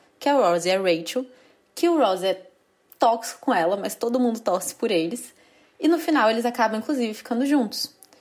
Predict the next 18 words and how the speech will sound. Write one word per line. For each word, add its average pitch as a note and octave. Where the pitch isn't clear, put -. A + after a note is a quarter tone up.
E G#4
aí, C4
a B3+
matéria A#3+
era, D#3+
porque C4
se C4+
o D4+
Ross F3
tivesse F3+
ficado F3
com -
outra F#3+
amiga, F3+
que F3
era F3
a -
Phoebe, F3+